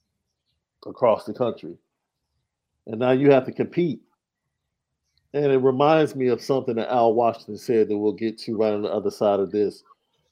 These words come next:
'cause we wanna make sure that everybody understands that they need to subscribe to Lucky Lefty Podcast.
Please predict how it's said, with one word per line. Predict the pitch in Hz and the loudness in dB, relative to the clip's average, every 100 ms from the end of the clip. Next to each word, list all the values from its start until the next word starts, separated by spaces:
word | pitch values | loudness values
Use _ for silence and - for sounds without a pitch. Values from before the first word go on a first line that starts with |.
| _ | _
'cause | 131 117 | -2 0
we | |
wanna | 135 147 | 4 4
make | 131 131 | 6 2
sure | 127 127 | 4 2
that | 113 | 4
everybody | 120 127 120 120 | 4 4 4 4
understands | 120 117 113 - 127 107 95 - _ _ _ _ - | 0 -2 -2 0 0 0 -4 -12 _ _ _ _ -6
that | 110 | -4
they | 120 | -2
need | 139 | -4
to | 135 | -6
subscribe | 131 - 156 160 98 80 _ | -10 -2 2 4 4 -2 _
to | - | -6
Lucky | 107 110 117 | -2 -2 -2
Lefty | 110 101 | -2 -4
Podcast. | 107 117 95 92 - 90 - | -4 -2 -2 -4 -10 -10 -12